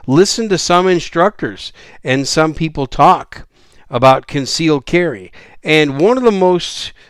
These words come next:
popular things that they like to say is, "You need to dress around your gun." Okay? And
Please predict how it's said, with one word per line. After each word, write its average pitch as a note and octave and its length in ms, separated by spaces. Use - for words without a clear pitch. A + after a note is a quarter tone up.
popular G#3+ 640
things A#2 760
that C3 360
they C#3+ 160
like D3 320
to C#3 140
say E3+ 460
is, A#2 460
"You C#3+ 180
need A#3 220
to G3+ 80
dress D3+ 600
around D#3+ 500
your C3 160
gun." G#2 640
Okay? B2 520
And D3 320